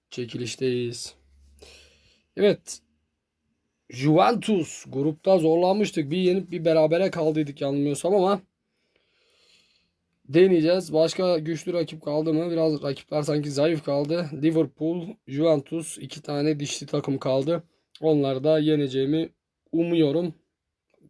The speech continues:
Oynayıp göreceğiz. Juventus ile ilk maç Allianz Arena'da. Rabiot kart gördü. Bizden de Mbappe. Bu arada Cuadrado'nun golü geldi.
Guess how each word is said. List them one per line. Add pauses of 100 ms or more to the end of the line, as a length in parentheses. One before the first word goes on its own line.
(120)
Oynayıp
göreceğiz. (1600)
Juventus
ile (100)
ilk
maç
Allianz
Arena'da. (460)
Rabiot
kart
gördü.
Bizden
de
Mbappe.
Bu
arada
Cuadrado'nun
golü
geldi.